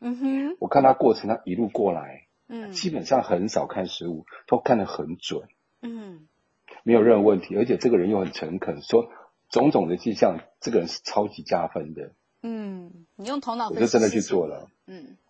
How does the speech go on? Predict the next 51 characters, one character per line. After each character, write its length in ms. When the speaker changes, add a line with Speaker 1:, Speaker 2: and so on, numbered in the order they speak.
Speaker 2:
对， 360
我 120
故 280
意 160
的， 160
我 100
就 120
想 220
说， 200
我 120
脑 100
袋 160
这 100
样 140
想， 180
但 140
是 60
我 80
的 80
决 140
定 140
这 100
样 100
决 200
定。 160
Speaker 1:
嗯 160
哼。 200
Speaker 2:
所 180
以 40
我 220
后 240
来 180
呢， 280
我 80
就 100
真 160
的 60
去 80
投 220
资 180
了， 160
因 80
为 60
投 140
资 120
有 60
个 60
目 160
的 100
就 120
是 260